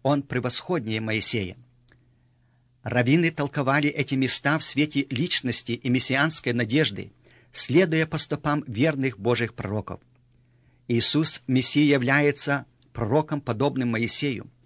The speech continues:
Его слова — слова Божии, его служение — служение Божие, которое открыло нам вход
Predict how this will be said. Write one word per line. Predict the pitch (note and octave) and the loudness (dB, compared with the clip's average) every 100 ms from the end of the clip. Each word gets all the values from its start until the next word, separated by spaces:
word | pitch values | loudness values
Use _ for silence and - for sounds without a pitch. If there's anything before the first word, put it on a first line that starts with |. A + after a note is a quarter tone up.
| _ _ _ | _ _ _
Его | B2 A#2+ | 0 2
слова — | C#3 - B2 C#3 E3 - - | 2 0 0 0 0 -4 -4
слова | - B2 B2+ D3+ | -2 0 0 -2
Божии, | C3+ F2+ C#3 A#2+ F#2+ F#2 - _ _ | -4 -2 0 0 -6 -10 -16 _ _
его | B2+ C#3+ | 0 2
служение — | D3 C#3 B2+ D#3+ F3 A2+ A#2 | 2 2 2 4 2 0 -2
служение | - A2+ G#2 C3 D3 A2+ | -2 -2 -2 0 0 -2
Божие, | G2 A#2+ C3 G2+ G2+ _ _ _ _ | 0 0 0 -2 -6 _ _ _ _
которое | - C3 F3 F3 | -4 0 2 2
открыло | - C#3+ - D#3 F3 | 0 -4 -2 -2 -2
нам | D#3+ D3 | -2 -2
вход | C#3 - D3 D#3+ | -4 -6 -4 -4